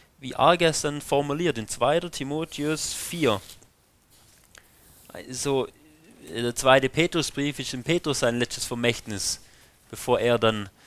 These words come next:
äh, ja, falsch rum gekreuzigt wurde. Der Timotheusbrief ist in Paulus sein letztes Vermächtnis an den Timotheus. Und da, da schärft es dem Timo-, Timotheus nochmal so ein und sagt in zweiter Timotheus vier, die ersten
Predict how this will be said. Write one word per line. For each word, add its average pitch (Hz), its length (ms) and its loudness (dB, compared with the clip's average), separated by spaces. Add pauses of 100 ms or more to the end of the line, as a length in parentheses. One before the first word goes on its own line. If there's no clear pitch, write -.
(640)
äh, 107 360 2 (680)
ja, 110 200 2
falsch 113 320 2
rum 104 140 -10
gekreuzigt 104 580 -2
wurde. 113 320 -4 (480)
Der 107 80 -10
Timotheusbrief 127 840 0
ist 120 140 -10
in 113 100 -10
Paulus 147 360 4
sein 107 140 -2
letztes 107 260 -6
Vermächtnis 104 680 -6 (1600)
an 107 160 -6
den 104 120 -4
Timotheus. 107 600 -4
Und 107 80 -12
da, 127 200 2 (500)
da 127 100 -2
schärft 156 420 6
es 156 160 -4
dem 139 160 -6
Timo-, 139 300 -4
Timotheus 139 520 -4
nochmal 127 240 -2
so 151 220 -2
ein 139 300 2
und 120 100 -8
sagt 131 240 2 (500)
in 127 120 -14
zweiter 156 340 6
Timotheus 139 500 -2
vier, 147 260 2
die 120 120 2
ersten 135 320 0